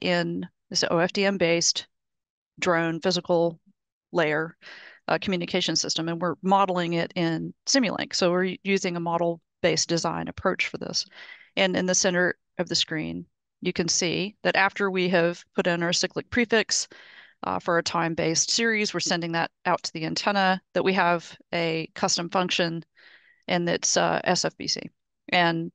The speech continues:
input is the time-based, uh, series of samples, uh, off to the transmitter. So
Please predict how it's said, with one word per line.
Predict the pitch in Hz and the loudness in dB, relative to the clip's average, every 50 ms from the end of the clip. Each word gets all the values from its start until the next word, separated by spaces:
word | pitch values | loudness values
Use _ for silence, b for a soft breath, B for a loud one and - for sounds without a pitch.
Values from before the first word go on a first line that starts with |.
| _ _ _ - - 202 | _ _ _ -6 0 2
input | 208 233 226 - 226 226 220 - _ _ - | 4 4 4 6 4 4 4 2 _ _ -2
is | 185 185 180 180 185 185 - - | 0 2 2 2 0 0 -2 -4
the | - 175 165 156 156 160 156 - - | -4 -4 -4 -4 -6 -8 -10 -8 -4
time-based, | - 185 175 170 170 165 165 - 170 - - - - - - _ _ _ _ _ - | -2 0 0 0 0 0 0 2 2 0 0 -2 -4 -6 -8 _ _ _ _ _ -4
uh, | - - | -4 -2
series | - - - 185 180 170 170 170 170 165 - | 0 0 0 0 0 -2 -4 -4 -4 -4 -4
of | - 156 | -4 -2
samples, | - - 240 233 226 220 220 208 202 202 - - - _ _ _ _ _ - | -2 0 0 0 0 0 0 0 0 0 -2 -2 -4 _ _ _ _ _ -8
uh, | - - - | -6 0 2
off | 180 175 - | 2 2 2
to | - - | 0 -8
the | - 202 | -12 -8
transmitter. | - 208 196 202 202 - - 202 196 190 196 190 190 - B B B B B B B B B | -4 -4 -2 -2 -4 -4 -6 -6 -4 -2 -2 -2 -2 -4 B B B B B B B B B
So | B - 190 175 165 165 160 170 | B 2 4 4 4 4 2 0